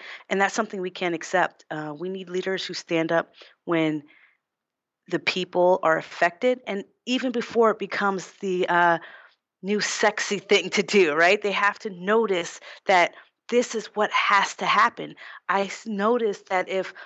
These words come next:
on the horizon, if we continue to not make sure that healthcare is not just accessible, but is free to everyone in the United States,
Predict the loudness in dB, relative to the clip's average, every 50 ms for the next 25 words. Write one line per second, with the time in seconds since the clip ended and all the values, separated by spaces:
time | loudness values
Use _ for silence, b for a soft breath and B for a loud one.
0 | B B B 0 0 2 0 -2 -4 -2 0 2 4 4 6 4 4 4 2 0
1 | 0 0 -2 -4 -6 -6 -8 -10 -10 -8 -10 -10 -10 -8 -8 -6 -6 -6 -8 -8
2 | -8 -6 -2 -2 -2 -2 -4 -6 -6 -4 -4 -4 -4 -2 -2 -2 0 0 -2 -2
3 | -4 -10 B B B B 0 2 2 2 0 0 2 2 2 2 0 -2 -6 -6
4 | -10 B B B B B 0 2 2 2 2 0 -4 -4 -4 -6 -8 -8 -2 2
5 | 2 2 2 0 -2 -6 -6 -4 -6 -6 -8 B B B B 0 0 0 0 -4
6 | -6 -8 -10 -12 -14 -20 -18 -18 -12 -6 -2 -2 -2 -2 -2 -6 -10 -12 _ _
7 | _ -2 2 4 4 4 4 2 -2 -4 -4 -4 -4 -4 -4 -4 -2 0 0 0
8 | 0 -2 -6 -6 -4 -4 -4 -4 -6 -12